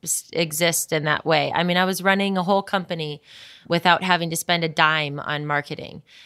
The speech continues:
And so, yes, I, I do. I owe a lot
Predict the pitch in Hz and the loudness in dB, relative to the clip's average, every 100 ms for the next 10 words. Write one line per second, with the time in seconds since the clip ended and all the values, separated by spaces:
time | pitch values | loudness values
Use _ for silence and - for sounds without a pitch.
0 | - - 165 160 - - 165 160 - - | -12 0 0 2 0 2 2 2 -4 -18
1 | 151 170 175 - - - 170 185 190 160 | -12 -2 0 0 -4 0 2 2 2 2
2 | 175 185 170 156 202 190 - 180 170 214 | 2 2 -2 -2 0 0 0 0 0 2
3 | 180 160 127 175 | 2 0 0 -2